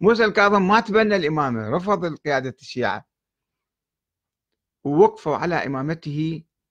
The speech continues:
مع ذلك اللي قالوا بإمامته وقفوا عليه بعد وفاته، قال: "خلص الإمامة،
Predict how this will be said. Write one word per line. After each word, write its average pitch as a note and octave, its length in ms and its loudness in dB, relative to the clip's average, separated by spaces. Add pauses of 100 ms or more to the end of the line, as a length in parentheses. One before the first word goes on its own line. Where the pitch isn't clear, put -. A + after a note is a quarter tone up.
(180)
مع C#3+ 200 -2
ذلك B2 440 -4
اللي A#2 200 -2
قالوا A2+ 300 -2
بإمامته G#2+ 640 -4
وقفوا D#3 300 -2
عليه D#3 440 0 (300)
بعد D#3 240 -2
وفاته، B2 400 -2
قال: D3+ 80 0
"خلص D3 340 -2
الإمامة، C#3+ 540 -2